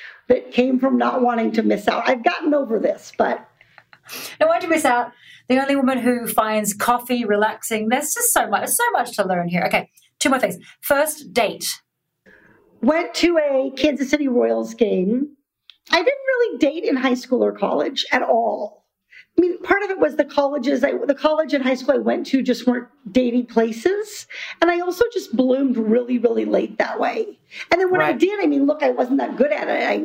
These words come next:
Speaker 1: you know, I had a great wedding and not a great marriage, right? That's why it ended. But yeah, going to a Kansas City Royals baseball game.
Speaker 2: Okay,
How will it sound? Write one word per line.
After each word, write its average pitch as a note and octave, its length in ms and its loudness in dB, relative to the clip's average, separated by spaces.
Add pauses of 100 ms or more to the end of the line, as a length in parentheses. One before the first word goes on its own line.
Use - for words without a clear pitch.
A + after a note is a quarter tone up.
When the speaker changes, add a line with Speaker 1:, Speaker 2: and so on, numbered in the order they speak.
Speaker 1:
you C#4 60 0
know, A3 100 0
I A3 60 0
had B3 100 0
a C4 60 -2
great C4+ 280 -2
wedding B3 360 0
and G3 340 -2 (400)
not C4 120 4
a B3 40 0
great A#3+ 240 0
marriage, B3 460 0
right? G#3+ 160 2
That's A3+ 160 -2
why A3+ 100 2
it G#3 100 0
ended. A3+ 460 -2 (340)
But - 160 2
yeah, A#3+ 220 0
going D4+ 240 0
to D4 120 0
a D4 40 -2
Kansas B3+ 360 0
City B3 160 2
Royals G3 360 0
baseball - 400 -2
game. - 300 -10 (1120)
Speaker 2:
Okay, G3 360 -2